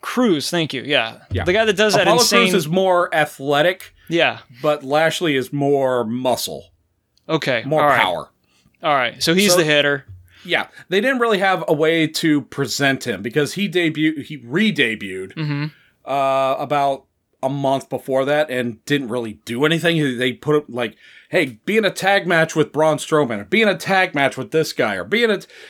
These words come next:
Speaker 2: and it's like, this is how you bring him back? I mean, he came back at, like, uh, at a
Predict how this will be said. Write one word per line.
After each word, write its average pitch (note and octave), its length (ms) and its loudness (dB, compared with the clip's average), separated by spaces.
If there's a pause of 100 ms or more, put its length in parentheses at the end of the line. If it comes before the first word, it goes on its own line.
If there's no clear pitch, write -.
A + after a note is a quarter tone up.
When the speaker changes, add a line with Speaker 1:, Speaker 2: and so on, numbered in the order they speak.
(140)
Speaker 2:
and D3+ 100 0
it's C#3 100 0
like, C#3+ 260 -2
this D#3 180 -2
is F3+ 140 -2
how E3+ 240 2
you C3+ 240 -6 (180)
bring D3+ 200 -2
him B2 160 -2
back? C3+ 420 0
I B2+ 60 -4
mean, B2 220 -6
he B2+ 300 -12
came D#3+ 280 -2
back C#3 260 4
at, C3+ 100 -2
like, A#2 260 -4
uh, G#2 380 -2
at G#2+ 120 -6
a G2 140 -6